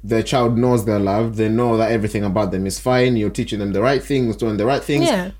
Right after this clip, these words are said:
Speaker 1: and also teach them an essential part of life, which is make fun of yourself.
Speaker 2: Yeah.
Speaker 1: You can't take yourself too seriously. You're not the perfect human being, and that's
Speaker 2: But then I'm
Speaker 1: absolutely fine.
Speaker 2: contrasting that with just being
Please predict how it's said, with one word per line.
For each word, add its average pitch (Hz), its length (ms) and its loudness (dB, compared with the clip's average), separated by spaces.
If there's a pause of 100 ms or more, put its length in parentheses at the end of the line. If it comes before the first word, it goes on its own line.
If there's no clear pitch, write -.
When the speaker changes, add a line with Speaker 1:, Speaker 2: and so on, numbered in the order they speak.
(100)
Speaker 1:
and 123 100 2
also 123 160 0
teach 120 240 -4
them 104 140 -2
an 104 100 -2
essential 110 340 -4
part 104 180 -2
of 90 120 -2
life, 95 240 -4
which 98 220 -4
is 90 300 -4 (300)
make 104 220 -2
fun 92 220 -4
of 76 80 -6
yourself. 78 420 -12
Speaker 2:
Yeah. 233 220 0 (120)
Speaker 1:
You - 120 -4
can't 117 180 0
take 123 120 2
yourself 117 280 0
too 113 140 0
seriously. 98 680 -2 (300)
You're 123 160 4
not 170 100 4
the 135 60 2
perfect 104 340 -2
human 98 260 -2
being, 101 280 2
and 135 100 -2
that's 143 80 0
Speaker 2:
But 226 140 4
then 247 120 4
I'm 240 120 4
Speaker 1:
absolutely - 60 2
fine. 254 120 4
Speaker 2:
contrasting 240 440 2
that 220 180 4
with 202 120 -2
just 214 360 -2 (440)
being 214 540 4